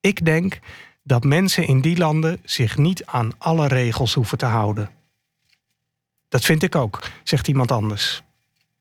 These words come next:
Het is Jacobus, de broer van Jezus. "Er zijn een paar regels waar ze zich wel aan moeten houden,"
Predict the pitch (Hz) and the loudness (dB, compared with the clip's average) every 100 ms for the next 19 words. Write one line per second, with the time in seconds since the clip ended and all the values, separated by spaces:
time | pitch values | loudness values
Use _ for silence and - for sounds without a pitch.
0 | _ _ - 143 117 123 - - 202 123 | _ _ -2 0 2 2 0 0 0 0
1 | 107 - - - 127 117 175 226 185 151 | -2 -4 -6 -2 0 2 2 2 0 0
2 | 123 151 143 - 120 - - - _ _ | 0 2 0 -2 -4 -8 -8 -16 _ _
3 | _ _ _ - - - - - _ - | _ _ _ -20 -18 -18 -20 -20 _ 0
4 | 185 214 208 165 151 233 240 240 175 175 | 2 2 2 0 0 0 0 2 2 0
5 | 170 190 185 - - _ _ 180 175 180 | 0 -2 -2 -4 -10 _ _ 0 2 2
6 | 165 165 156 131 123 117 117 113 113 107 | 2 2 0 0 0 2 2 2 0 -2
7 | 101 107 | -4 -6